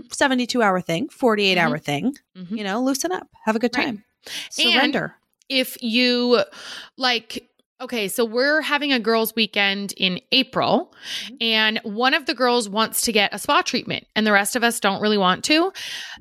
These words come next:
Speaker 2: but we're all encouraging of her to get the spa treatment because that's what she wants to do,
Speaker 1: Hundred percent.
Speaker 2: and that's great, you know? So it's
Speaker 1: Yes.
Speaker 2: like, you also can't be all uptight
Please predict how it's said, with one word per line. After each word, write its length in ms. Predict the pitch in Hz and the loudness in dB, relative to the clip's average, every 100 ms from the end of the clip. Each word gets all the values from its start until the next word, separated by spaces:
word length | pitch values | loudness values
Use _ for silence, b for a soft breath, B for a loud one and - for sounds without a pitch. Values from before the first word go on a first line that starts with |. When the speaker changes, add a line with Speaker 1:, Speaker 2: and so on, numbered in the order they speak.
| - | -4
Speaker 2:
but 180 | 202 294 | 0 0
we're 300 | 240 285 311 - | 0 0 0 0
all 360 | 277 285 294 302 | 0 2 2 0
encouraging 840 | 262 247 - 349 320 214 226 220 | -4 -8 0 2 2 2 -2 -2
of 140 | 202 | -4
her 240 | - 240 226 | 0 2 2
to 80 | |
get 100 | 214 | 0
the 80 | 202 | -6
spa 220 | 190 302 | 0 2
treatment 360 | 311 214 - 120 | 2 -2 -4 -2
because 140 | 208 | 0
that's 160 | 226 247 | 2 0
what 80 | - | 0
she 140 | - | 2
wants 240 | 247 269 254 | 4 2 2
to 100 | 214 | 4
do, 60 | |
Speaker 1:
Hundred 100 | 285 170 | 4 2
percent. 160 | - - | -2 -4
Speaker 2:
and 140 | 233 | 0
that's 240 | 220 220 | 0 -2
great, 340 | - 330 302 - _ - | -2 2 2 0 _ -2
you 120 | 247 | 0
know? 240 | 220 214 | 2 0
So 180 | - 302 | 0 0
it's 120 | 269 | 0
Speaker 1:
Yes. 60 | - | 0
Speaker 2:
like, 320 | 254 247 - B B - | 0 0 -6 B B 0
you 100 | 311 | 2
also 180 | 320 | 0
can't 300 | 392 339 302 | -2 -2 0
be 100 | 285 | 2
all 220 | 262 254 254 | 2 2 2
uptight 580 | 247 - - 262 240 | -2 -4 0 2 2